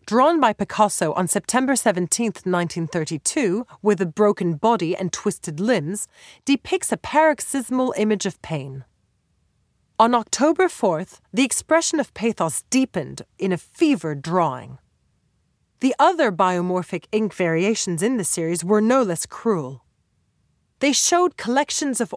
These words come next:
organs and bones in raw white, reduced sometimes to a network of tenuous lines pulling away from a heavy sky. The deep black of the ink evokes Goya or Rembrandt,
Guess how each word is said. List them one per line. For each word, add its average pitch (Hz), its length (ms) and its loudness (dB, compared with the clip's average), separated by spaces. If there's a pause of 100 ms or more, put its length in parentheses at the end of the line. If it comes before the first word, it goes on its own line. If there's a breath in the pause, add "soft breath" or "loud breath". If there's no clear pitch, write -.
organs 185 500 0
and 175 240 -2
bones 220 440 2
in 156 200 -6
raw 208 260 2
white, 165 460 -2 (280 loud breath)
reduced 269 580 2
sometimes 165 560 -4
to 208 160 0
a 196 60 2
network 262 500 0
of - 160 -10
tenuous 320 560 0
lines 180 320 0 (100)
pulling 269 440 0
away 190 260 0
from 156 220 -8
a - 20 -8
heavy 175 460 -4
sky. 139 640 -4 (1040)
The 180 260 0
deep 277 340 0 (100)
black 220 520 0
of 170 160 -8
the 185 80 -4
ink 180 400 -6
evokes 220 400 0
Goya 180 580 0
or 190 140 2
Rembrandt, 185 760 -2